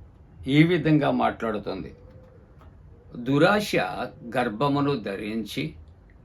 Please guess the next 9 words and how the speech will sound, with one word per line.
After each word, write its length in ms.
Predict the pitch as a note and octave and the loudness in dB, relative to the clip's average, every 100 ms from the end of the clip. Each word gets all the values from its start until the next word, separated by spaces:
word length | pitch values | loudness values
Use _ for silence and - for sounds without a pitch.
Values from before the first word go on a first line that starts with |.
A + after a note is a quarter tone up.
| - - - - - - - - - - - - - - - | -20 -20 -20 -20 -20 -20 -20 -20 -20 -20 -20 -20 -20 -14 2
అది 220 | D#3 F#3 | 4 4
పాపమును 840 | D#3 - A#2+ D#3 D#3 E3+ D#3 D#3+ E3 | 0 -2 2 2 2 2 4 4 2
కంటాదట." 640 | C3 G#2+ G2+ G#2 G#2 - - - - - - - - - - - - - - _ - - | 0 -4 -4 -8 -10 -16 -20 -20 -20 -20 -20 -20 -20 -20 -20 -20 -20 -20 -20 _ -20 0
ఆ 40 | C3 | 0
పాపము 800 | - B2+ C3 D#3+ G#3 E3+ D3+ D#3+ - | 2 2 2 2 0 0 -2 -2 -2
పరిపక్వమవుతుందట. 1200 | C3+ F3+ - F3 E3 F3+ D3+ C3+ B2+ B2 G2+ F#2+ - - - - - - - - - - - - - - - - - - - C#3+ | 2 2 2 -2 0 0 2 0 -2 -4 -4 -8 -12 -20 -20 -20 -20 -20 -20 -20 -20 -20 -20 -20 -20 -20 -20 -20 -20 -20 -6 0
అది 360 | D3+ E3 C3+ | 4 4 2
మరణము 600 | F3+ A#2+ A#2+ C3 D3+ D3 | 0 0 2 4 6 6
కంటాదట. 680 | C#3+ A#2 G#2 G#2+ G2 - - | 2 -2 -4 -4 -6 -8 -14